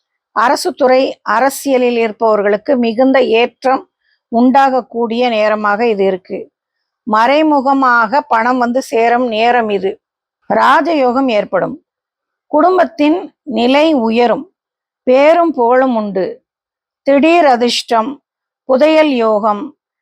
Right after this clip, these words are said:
லாட்டரி டிக்கெட்ல ஏதாவது பிரைஸ் விழுறது, இல்லாட்டி அனாமதேய சொத்துக்கள் கிடைக்கிறது, அனாமதேய பணம் வந்து சேர்றது, யாரோ யாருக்கோ எழுதி வச்ச உயில் மூலம் வரக்கூடிய பணங்கள் வந்து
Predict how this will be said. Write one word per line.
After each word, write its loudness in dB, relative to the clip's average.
லாட்டரி 0
டிக்கெட்ல -2
ஏதாவது 0
பிரைஸ் 0
விழுறது, 0
இல்லாட்டி 2
அனாமதேய 2
சொத்துக்கள் -4
கிடைக்கிறது, 0
அனாமதேய 2
பணம் 0
வந்து 0
சேர்றது, 0
யாரோ 2
யாருக்கோ 0
எழுதி 0
வச்ச -2
உயில் 0
மூலம் 2
வரக்கூடிய 0
பணங்கள் -2
வந்து -4